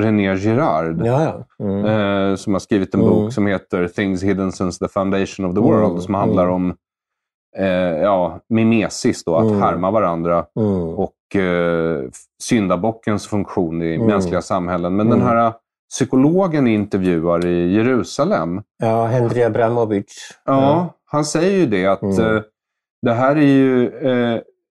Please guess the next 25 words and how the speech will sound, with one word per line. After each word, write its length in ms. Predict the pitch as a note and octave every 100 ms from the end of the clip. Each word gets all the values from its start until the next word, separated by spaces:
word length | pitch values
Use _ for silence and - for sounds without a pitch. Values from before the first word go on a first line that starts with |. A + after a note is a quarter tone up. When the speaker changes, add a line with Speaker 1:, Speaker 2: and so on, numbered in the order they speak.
| _ _ - - B4+
Speaker 1:
en, 180 | B2 A#2+ -
en, 220 | B2 A#2 -
en 220 | B2 F#2+
känsla 640 | - E3+ A2 G2 - F#3 C3
av 140 | G2+
att 140 | G2
man 160 | G#2+ G#2+
måste 760 | A#2+ C#3+ - - - - C3+ -
offra 460 | A#2 - - G2 F2+
den 120 | F2
här 100 | F2
syndaboken 760 | - F2+ E2 E2+ E2 - F2 E2+
för 100 | E2+
att 100 | -
det 80 | F2+
ska 80 | A2+
Speaker 2:
Mm. 120 | F#2+
Speaker 1:
bli 180 | F2 E2+
harmoni. 560 | F2+ F#2 A2+ B2+ F#2
Och 80 | G#2
det 80 | A#2
är 120 | B2
ju 60 | C#3+
Speaker 2:
Mm. 160 | G#2
Speaker 1:
lite 200 | G2 D3+